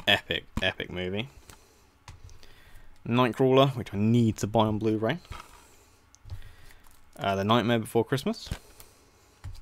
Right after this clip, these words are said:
What's this? Nocturnal Animals. The Notebook. I like rom-coms, people. Oh, Once Upon a Time in Hollywood. This film is epic, and the ending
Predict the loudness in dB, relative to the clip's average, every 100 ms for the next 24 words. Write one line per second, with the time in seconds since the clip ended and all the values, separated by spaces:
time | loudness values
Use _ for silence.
0 | -16 -14 -8 -8 -10 -4 -2 -2 -4 -6
1 | -4 -4 -6 -12 -20 -20 -20 -6 -2 -2
2 | -2 0 0 0 -2 -4 -10 -14 -16 -16
3 | -20 -20 -20 _ _ _ _ -20 _ -8
4 | -8 -10 -14 -18 -20 -18 -20 -20 -14 -2
5 | 2 4 4 4 2 2 0 0 -4 -20
6 | -20 -20 -20 _ -20 -20 -20 -20 -8 -2
7 | 0 2 2 2 -2 -2 -4 -4 -4 -8
8 | -16 -20 -20 -20 -20 -20 -20 -20 _ 2
9 | 8 10 10 8 6 6 8 8 8 8
10 | 8 8 6 2 -6 -20 -8 4 4 6
11 | 4 4 0 -12 -6 -2 0 0 0 -2
12 | -2 -2 2 2 4 4 2 0